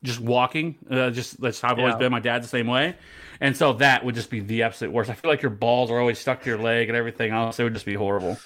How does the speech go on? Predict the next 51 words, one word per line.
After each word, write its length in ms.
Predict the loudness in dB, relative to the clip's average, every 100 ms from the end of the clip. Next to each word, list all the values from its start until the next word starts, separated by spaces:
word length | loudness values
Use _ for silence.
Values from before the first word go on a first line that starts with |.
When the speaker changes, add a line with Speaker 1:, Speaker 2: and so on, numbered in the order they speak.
| -20 _ -2
Speaker 2:
Yeah, 240 | 2 2
and 160 | 2 2
I'm, 220 | 2 0 -4 -6
a-, 160 | -4 0
anyone 300 | 0 2 2
who 100 | 2
knows 360 | 2 0 -2
me 160 | -2 0
or 80 | 2
doesn't 240 | 0 0
know 100 | -4
me, 100 | -4
I 80 | -2
guess, 280 | -2 -2 -2
uh, 320 | 0 0 0
I'm 140 | -2
from 140 | 0 0
Minnesota, 460 | 0 0 0 0 0
so 320 | 0 0 0
the 80 | -2
cold 240 | 0 2
weather, 320 | 4 4 2 2
uh, 140 | 0
is 160 | -2 -6
totally 380 | -2 0 0
fine 260 | 0 0 0
with 100 | -2
me. 160 | 0 2
Obviously, 300 | 0 0 -4
I'm, 120 | -6 -10 -8
I'm 160 | -4
very 260 | 0 2 2
hairy. 400 | 2 2 2 2
I'm, 220 | 0 -4 -6
I'm 200 | -4 0
warm 480 | 2 2 2 -2 -6 -2
most 280 | 0 0
of 100 | -4
the 100 | 0
time, 280 | 0 2 0
no 80 | 0
matter 240 | 0 2
what. 320 | 4 2 2 -2 -16 -20 -12 -2
Um, 480 | 2 2 2 -2 -2
so 140 | 2
I 100 | 4
was 140 | 4
cool 200 | 2 2
with 120 | 4 4
the 80 |
snow. 500 | 0 2 4 4 2